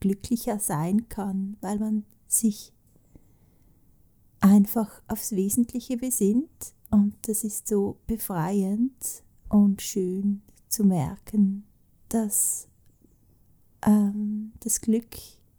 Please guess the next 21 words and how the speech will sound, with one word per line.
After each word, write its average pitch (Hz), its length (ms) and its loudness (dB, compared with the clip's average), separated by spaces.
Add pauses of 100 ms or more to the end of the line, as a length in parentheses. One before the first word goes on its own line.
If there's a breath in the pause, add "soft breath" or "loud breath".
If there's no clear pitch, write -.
(320)
von 233 200 4
innen 208 340 8
kommt 190 420 -8
und 214 100 0
nicht - 220 -6
von 226 200 -4
außen. 185 560 -4 (880)
Und 220 80 2
wenn 208 120 10
du 202 80 6
erst 208 300 0
einmal 214 260 0
an 202 120 2
dem 196 140 0
Punkt - 500 6
bist, - 460 -4
an 208 160 4
dem 214 240 -2
du 196 380 -2 (1400)
erkannt 202 680 2
hast, - 580 -6